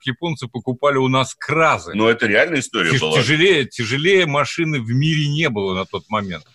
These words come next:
Speaker 2: Конечно.
Speaker 1: Маки отдыхают американские. А покупали для чего? Выгодно переплавить и сделать другие.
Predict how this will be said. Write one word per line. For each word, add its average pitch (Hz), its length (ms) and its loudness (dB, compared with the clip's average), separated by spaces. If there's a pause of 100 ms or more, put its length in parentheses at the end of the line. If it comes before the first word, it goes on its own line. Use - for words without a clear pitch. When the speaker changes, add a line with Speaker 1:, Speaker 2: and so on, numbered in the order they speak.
(140)
Speaker 2:
Конечно. 85 260 0
Speaker 1:
Маки 185 300 2
отдыхают 147 640 0
американские. 98 840 -4 (300)
А 104 100 0
покупали 156 440 0
для 165 200 -6
чего? 160 340 -2
Выгодно 131 420 -2
переплавить 151 640 -2
и 120 60 -2
сделать 131 400 -2
другие. 98 460 -2